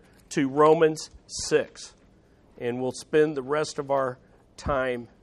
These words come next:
there in Romans six. So the crucified life is a person.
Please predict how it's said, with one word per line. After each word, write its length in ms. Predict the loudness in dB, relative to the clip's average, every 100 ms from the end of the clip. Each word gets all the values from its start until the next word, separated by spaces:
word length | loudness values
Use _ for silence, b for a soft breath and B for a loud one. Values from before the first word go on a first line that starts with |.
| _ -10
there 560 | -4 -2 0 -2 -6 -8
in 180 | -6 -4
Romans 380 | -4 -4 -6 -10 -4
six. 440 | -4 -4 -8 -20 -20 _ _ B B B -20 -20 _ _ _ _ _ _ _ _ _ -20 _ _ _ _ _ _ -20 _ _ _ _
So 200 | 2 2
the 120 | 2
crucified 680 | 2 2 2 0 4 4 6
life 480 | 6 6 4 -4 -20 _ _ _ _ _ -20 -20 _ _ _ _ _ _ _ -4
is 160 | 0
a 60 | 2
person. 500 | 8 8 6 -4